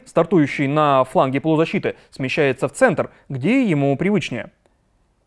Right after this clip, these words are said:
Если же соперник вынуждает глубоко обороняться, то схема превращается в пять три два. В такой ситуации правый полузащитник опускается глубже.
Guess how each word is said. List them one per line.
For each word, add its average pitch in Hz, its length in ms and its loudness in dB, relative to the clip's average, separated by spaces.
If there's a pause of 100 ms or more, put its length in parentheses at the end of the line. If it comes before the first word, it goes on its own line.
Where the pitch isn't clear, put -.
(540)
Если 156 260 0
же 147 180 2
соперник 147 460 0
вынуждает 139 480 2
глубоко 139 500 4
обороняться, 131 720 2
то 131 200 2
схема 180 400 2
превращается 135 880 4
в - 20 -20
пять 131 280 0
три 139 180 -4
два. 135 440 0 (460)
В - 60 -20
такой 151 240 2
ситуации 156 720 0 (200)
правый 127 640 2
полузащитник 131 600 -2
опускается 170 480 0
глубже. 156 440 -2